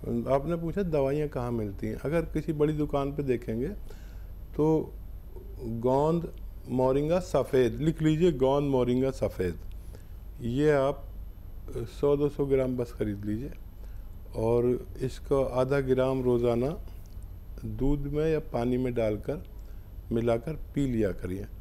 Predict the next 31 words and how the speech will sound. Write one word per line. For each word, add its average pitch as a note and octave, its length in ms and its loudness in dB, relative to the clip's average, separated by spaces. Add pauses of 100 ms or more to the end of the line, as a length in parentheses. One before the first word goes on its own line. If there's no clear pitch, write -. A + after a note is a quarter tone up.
(440)
अगर B2+ 280 4
आपको C3 380 2
कुछ - 400 -6
ऐसा A#2+ 240 0
हो B2+ 220 0
कि B2 140 -4
मीठा, B2+ 420 -2
मीठा B2 340 2
वगैरह C3 220 4
डालना C3 320 2
हो D3+ 100 2
वो D3 100 6
भी C#3+ 120 -2
मिला C3+ 200 6
सकते A#2+ 340 -2
हैं E3+ 80 4
अगर D#3 160 4
शुगर B2 360 2
नहीं G#2 220 0
है F2 120 -4
तो। F2+ 200 -10 (720)
दिन D3+ 120 4
में F3+ 140 6
एक F3+ 280 6
बार F3 200 4
काफ़ी D3+ 400 0
है G#3 100 2
और C3 380 0
ये C3+ 180 4
लगातार C3+ 560 4
पीजिए। B2 440 -2